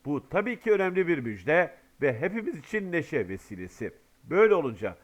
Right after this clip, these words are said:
sevinçli oluyoruz. Böyle olunca mutlu oluyoruz ve tabii ki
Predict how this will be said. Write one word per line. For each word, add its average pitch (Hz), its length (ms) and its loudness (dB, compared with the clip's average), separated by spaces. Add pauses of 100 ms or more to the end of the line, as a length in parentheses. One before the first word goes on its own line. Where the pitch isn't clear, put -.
(100)
sevinçli 135 460 -4
oluyoruz. 90 520 -8 (300)
Böyle 240 260 8
olunca 202 400 4
mutlu 117 360 0
oluyoruz 208 560 4 (300)
ve 127 200 2
tabii 196 280 2
ki 143 220 -8